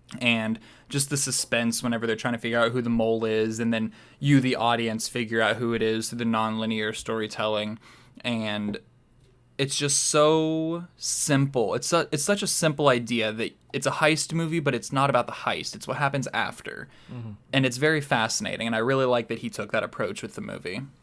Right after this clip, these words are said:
Speaker 2: I agree. Um, I, I loved that everyone had, like, colors to their name. And I loved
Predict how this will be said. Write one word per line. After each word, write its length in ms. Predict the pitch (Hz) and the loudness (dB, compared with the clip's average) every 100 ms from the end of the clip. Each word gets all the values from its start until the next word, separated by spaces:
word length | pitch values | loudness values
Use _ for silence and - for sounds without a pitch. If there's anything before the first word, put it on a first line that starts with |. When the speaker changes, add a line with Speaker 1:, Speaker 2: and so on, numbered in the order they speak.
| _ _ - | _ _ -10
Speaker 2:
I 100 | 131 | -4
agree. 440 | 123 113 120 117 107 - 117 | -4 -4 -4 -4 -6 -14 -8
Um, 420 | 123 135 135 131 131 | 0 2 2 0 -8
I, 120 | 139 139 | -10 -4
I 140 | 156 | 0
loved 380 | 160 165 185 175 | 4 6 6 2
that 180 | 147 139 | -4 -2
everyone 400 | 131 156 143 131 | 0 0 0 -2
had, 240 | 143 135 | -2 -2
like, 220 | 131 110 | -2 -6
colors 360 | 135 135 123 107 | -4 -4 -4 -6
to 120 | - | -10
their 160 | 113 107 | -8 -6
name. 340 | 104 101 95 - - - | -6 -8 -12 -16 -20 -10
And 80 | 135 | 0
I 40 | 143 | 8
loved 420 | 175 196 156 | 12 12 12